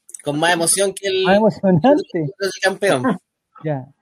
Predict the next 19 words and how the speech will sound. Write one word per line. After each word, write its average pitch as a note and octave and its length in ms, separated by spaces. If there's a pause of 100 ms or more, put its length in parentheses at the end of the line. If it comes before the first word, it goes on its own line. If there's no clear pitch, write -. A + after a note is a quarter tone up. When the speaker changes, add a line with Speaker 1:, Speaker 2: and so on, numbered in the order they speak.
(240)
Speaker 2:
Pero F#3 140
a - 20
mí B3 60
me C4 80
parece A#3+ 320
que, A#3+ 280
yo A#3+ 120
lo, A#3+ 200
lo A3+ 160
que A3 80
decía, G#3+ 300
la F#3 100
Católica G#3 380
es G#3 80
envidiable G3+ 580
igual, E3+ 260
o - 20
sea, D3+ 140
yo D3 520